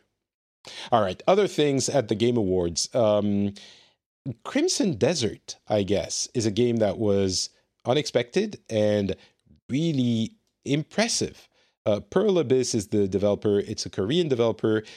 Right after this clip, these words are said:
um, and they have had a lot of success with Black Desert Online, which I haven't played, but I know of because it's <laughs> very successful.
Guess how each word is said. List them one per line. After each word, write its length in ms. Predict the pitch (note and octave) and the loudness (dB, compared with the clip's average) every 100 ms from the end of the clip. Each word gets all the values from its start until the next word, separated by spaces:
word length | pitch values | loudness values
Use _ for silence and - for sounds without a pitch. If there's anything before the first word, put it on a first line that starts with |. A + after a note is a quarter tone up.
| - - | -10 0
um, 320 | G#2+ G2+ G#2 C3 | 2 2 0 0
and 180 | B2 A#2+ | 0 2
they 140 | B2 | 0
have 520 | G2+ D3+ G#3 G#3 - _ - A#2+ B2 G#2+ G#2 A#2+ - | 2 2 2 -2 -10 _ -20 -18 -16 -14 -6 -6 -6
had 320 | - C3+ C3 | 0 2 2
a 40 | G#2 | 0
lot 240 | F#2+ C#3+ | 2 2
of 100 | D3 | 0
success 480 | - - B2+ A#2 - | -4 0 0 0 0
with 280 | A2+ G2+ - | 0 0 0
Black 300 | C#3+ G3+ - | 0 0 0
Desert 420 | A#2+ G#2+ G2+ - | 0 0 -2 0
Online, 600 | F2+ F2+ A#2 E2+ - G#2 - - - | -2 0 -2 -2 -6 -16 -20 -20 -6
which 480 | A#2 G2+ G2+ - - A2 | 0 0 0 -2 -2 -2
I 140 | F#2+ | 0
haven't 340 | A2+ C#4 C#4+ | 2 0 -2
played, 400 | - F2 D#2+ C3+ - - _ - | -4 -4 -2 -6 -10 -20 _ 0
but 240 | A2 G#2 - | 0 0 0
I 160 | A2 | 0
know 340 | G2+ A2 E3+ C#3 | 2 2 2 2
of 220 | A2 G#2 | 2 0
because 280 | G2+ A2 G2+ | -2 -2 0
it's 140 | G#2+ | -2
<laughs> 80 | A2 | -4
very 120 | F#2+ | -6
successful. 720 | - A#2+ - C#3+ - G2 G2 | -4 -2 0 -2 -2 -6 -6